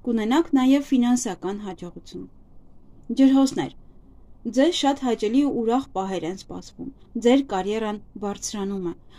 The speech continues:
Արեք այն, ինչ ձեզ իսկապես դուր է գալիս։ Դուք կգրավեք ազդեցիկ մարդկանց ուշադրությունը։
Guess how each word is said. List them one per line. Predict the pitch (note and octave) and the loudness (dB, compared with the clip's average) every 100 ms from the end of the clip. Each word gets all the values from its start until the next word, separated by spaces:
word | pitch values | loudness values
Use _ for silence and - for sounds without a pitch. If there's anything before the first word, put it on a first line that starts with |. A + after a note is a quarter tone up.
| - | -10
Արեք | A3+ C4+ C#4+ B3+ | 0 2 2 4
այն, | D4 D4 | 6 6
ինչ | A3+ C4 G#3 | 4 2 2
ձեզ | A3 A3 G#3+ | 0 0 0
իսկապես | - B3+ - F3 - G#3+ | -4 -4 -6 -8 -6 -8
դուր | G3+ F3+ | -6 -8
է | E3 | -8
գալիս։ | F3+ E3+ F3 - - - - | -10 -10 -12 -14 -16 -18 -4
Դուք | A#3 C#4 | 2 2
կգրավեք | - A3+ A#3+ A#3 A3 B3 C4+ | 2 2 4 4 4 0 0
ազդեցիկ | G#3 G3+ G3+ G3 C4+ C4+ | -4 -2 -4 -2 -4 -2
մարդկանց | A#3 G3+ G3+ A3 A#3 - | -2 -2 -6 -6 -6 -6
ուշադրությունը։ | G3+ G3+ F3+ F3+ - F3 - | -8 -8 -8 -10 -10 -10 -10